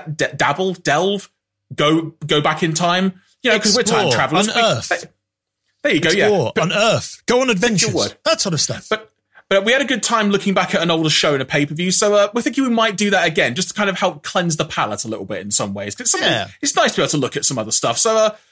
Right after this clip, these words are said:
Speaker 1: so be on the lookout to see what else is gonna be coming on that front very, very soon. And, uh, Mister Ian, when it comes to people finding out more about Bunker Mania, what are the best ways to do that currently?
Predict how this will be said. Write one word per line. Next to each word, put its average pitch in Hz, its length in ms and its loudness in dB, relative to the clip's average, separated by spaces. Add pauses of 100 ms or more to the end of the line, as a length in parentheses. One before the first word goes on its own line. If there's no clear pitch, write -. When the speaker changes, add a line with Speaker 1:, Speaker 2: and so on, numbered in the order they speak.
(100)
Speaker 1:
so - 140 -2
be 294 100 2
on 277 80 2
the 269 60 -2
lookout 254 340 0
to 220 80 -2
see 233 200 2
what 208 200 -2
else 208 460 0
is 143 100 -4
gonna 160 140 -4
be 156 80 -4
coming 160 260 -2
on 151 100 -2
that 160 160 -4
front - 300 -6
very, 127 260 -2
very 135 220 0
soon. 135 480 -2 (400)
And, 214 200 2
uh, 233 100 0
Mister 262 240 0
Ian, 240 260 2
when 196 140 0
it 202 80 -8
comes 247 240 -2
to 214 80 -6
people 226 260 -2
finding 214 320 0
out 196 160 0
more 196 240 2
about 202 240 2
Bunker 190 260 0
Mania, 190 380 2
what 156 400 0
are 208 120 2
the 202 60 0
best 202 220 0
ways 202 220 0
to 180 80 -2
do 196 160 0
that 208 160 0
currently? 214 460 -2